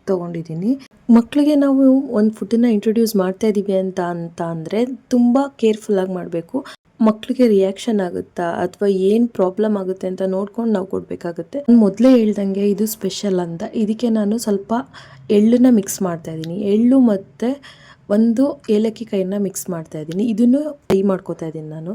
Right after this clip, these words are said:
ಸ್ವಲ್ಪ. ಇದನ್ನ ನಾನು ಆ್ಯಡ್ ಮಾಡೋದ್ರಿಂದ ಡ್ರೈ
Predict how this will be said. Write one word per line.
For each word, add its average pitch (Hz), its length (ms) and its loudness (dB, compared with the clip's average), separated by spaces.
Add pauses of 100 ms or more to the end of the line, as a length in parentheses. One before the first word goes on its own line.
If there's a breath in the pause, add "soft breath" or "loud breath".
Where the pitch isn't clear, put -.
ಸ್ವಲ್ಪ. 170 240 -8 (680)
ಇದನ್ನ 294 300 6 (140)
ನಾನು 277 220 4
ಆ್ಯಡ್ 202 240 -2
ಮಾಡೋದ್ರಿಂದ 185 520 -2 (180)
ಡ್ರೈ 185 140 6